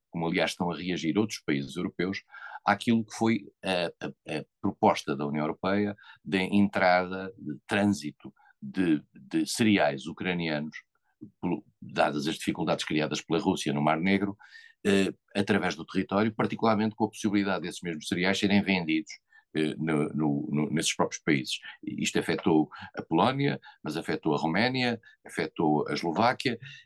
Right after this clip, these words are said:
eh, e, e está a criar uma reação por parte dos agricultores desses países que vêm entrar cereais mais,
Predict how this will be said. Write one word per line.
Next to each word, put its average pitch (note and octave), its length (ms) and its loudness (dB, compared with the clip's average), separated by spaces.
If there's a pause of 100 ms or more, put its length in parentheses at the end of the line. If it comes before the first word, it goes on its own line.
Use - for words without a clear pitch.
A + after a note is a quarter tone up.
(120)
eh, G#2+ 340 2 (340)
e, D3 260 -2
e C3 180 -6
está B2 320 0
a - 40 -2
criar G2+ 300 0
uma F#2 140 -10
reação F2 480 -6
por F2+ 160 -6
parte C#2 380 -4
dos F#2+ 440 -6
agricultores G#2+ 600 0
desses - 260 -6
países F#2 380 -4
que - 100 -4
vêm G#2+ 320 6
entrar F2 280 -2
cereais D#2 480 -4 (300)
mais, D#2 540 -2